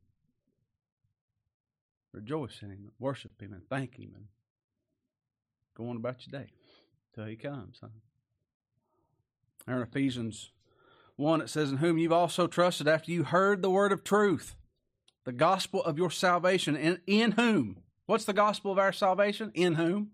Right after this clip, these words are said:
It's a person. "In whom also that after you believed, you were sealed with that Holy Spirit of promise, which is the earnest of our inheritance until the redemption of the purchased possession,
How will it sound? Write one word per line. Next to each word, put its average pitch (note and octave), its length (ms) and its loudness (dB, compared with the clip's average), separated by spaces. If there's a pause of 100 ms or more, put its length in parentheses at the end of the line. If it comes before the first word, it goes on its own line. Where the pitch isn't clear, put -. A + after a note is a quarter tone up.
(140)
It's - 160 -18
a - 40 -20
person. D#3+ 420 -4 (560)
"In F3+ 180 4
whom G#3 180 4
also G#3+ 380 4
that G3+ 200 4
after G3+ 280 0
you G3 140 -2
believed, E3+ 500 2
you F#3 120 0
were C#3+ 120 0
sealed G#3+ 500 2
with E3 140 -2
that D#3 180 0
Holy F#3+ 300 0
Spirit F#3 320 -2
of F#3+ 120 -4
promise, C3 420 0 (300)
which D3 160 -2
is D3 140 0
the C3+ 120 2
earnest F3 400 2
of D3 100 -4
our E3 140 2
inheritance F3 540 0
until D3+ 240 -6
the C3 80 -4
redemption C#3 520 -4
of C#3+ 80 -4
the G#2 60 -10
purchased - 480 -4
possession, D3+ 500 -4